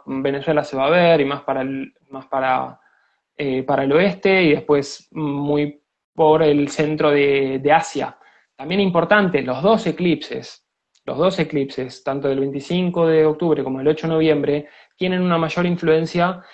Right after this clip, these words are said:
en el, el este de Europa, Asia, eh, donde están pasando cuestiones que ya todo el mundo sabe, la, la guerra Rusia-Ucrania,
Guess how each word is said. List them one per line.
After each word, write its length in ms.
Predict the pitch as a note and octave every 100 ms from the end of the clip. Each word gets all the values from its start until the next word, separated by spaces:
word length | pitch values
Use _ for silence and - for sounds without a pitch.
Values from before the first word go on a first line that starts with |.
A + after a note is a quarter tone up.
| - -
en 400 | D3+ D#3+ F3 F3
el, 560 | D3+ C#3+ C#3 C3+ C3+ -
el 160 | D3+
este 300 | F#3 - G3
de 60 | F3+
Europa, 800 | F3+ G3 G3+ G3 F3+ F#3 F3+ - _ F#3
Asia, 640 | F#3+ F3+ E3+ D3+ D3+ D3 _ _ _ _
eh, 680 | D#3 C#3+ C#3 C3+ C3+ C3+ C#3 - _ _ _ _ _
donde 320 | _ C#3 C#3 D#3
están 280 | E3 G3 G3
pasando 680 | F#3 F3 G3 G#3 - _ _
cuestiones 380 | - C3+ D3+ F3
que 140 | E3+ C#3
ya 200 | D3 D3
todo 140 | D3
el 60 | D3+
mundo 180 | D3 D3+
sabe, 300 | - D#3+ C3+
la, 140 | C#3
la 240 | D3 C#3 C#3
guerra 260 | D3 D3
Rusia-Ucrania, 880 | C#3 D3 D3+ D3+ A3 F#3+ D#3+ D3+